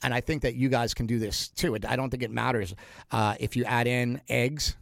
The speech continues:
I think eggs are really nutritious, really good for you. You can add in, um, butter. Obviously, you can have butter on your steak.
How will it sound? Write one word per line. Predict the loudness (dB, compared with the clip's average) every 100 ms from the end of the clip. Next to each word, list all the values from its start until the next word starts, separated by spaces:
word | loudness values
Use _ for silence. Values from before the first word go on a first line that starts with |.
| -10 -8
I |
think | -4 -2 -2
eggs | -2 0
are | 2
really | 4 2
nutritious, | 0 -2 -2 -2 -4 -2
really | 2 2
good | 2 0
for | 2 2
you. | 0 -4 -16 -20 -10 -2
You | 0
can | 0
add | 2 2
in, | 2 0
um, | 0 0 0
butter. | 2 4 6 2 0
Obviously, | 0 0 -2
you | -2
can |
have | -2 0
butter | 2 4 2
on | 0
your | -2
steak. | -4 -2 -2 -2